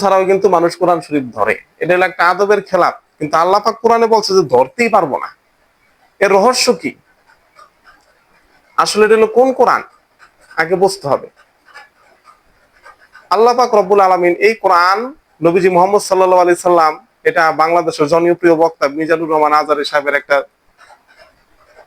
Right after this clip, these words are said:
কথার লিংক আমি এখানে দিয়ে দিছি। সে বলতাস, কি বলতাস? যখন কোরআনের আয়াত নাজিল হইতো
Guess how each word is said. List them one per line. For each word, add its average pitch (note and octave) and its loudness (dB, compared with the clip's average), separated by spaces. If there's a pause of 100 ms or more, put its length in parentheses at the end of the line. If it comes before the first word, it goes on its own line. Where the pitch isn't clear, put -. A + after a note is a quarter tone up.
(120)
কথার E3 0 (140)
লিংক D3+ 0
আমি D#3 -2
এখানে C#3+ -4
দিয়ে D3 2
দিছি। C3+ -18 (100)
সে G#3+ 0 (120)
বলতাস, G#3 0 (1080)
কি A#3 -2 (100)
বলতাস? F#3 0 (460)
যখন F3 0 (100)
কোরআনের G#3+ 0
আয়াত G3+ 0
নাজিল F#3 0
হইতো E3+ 0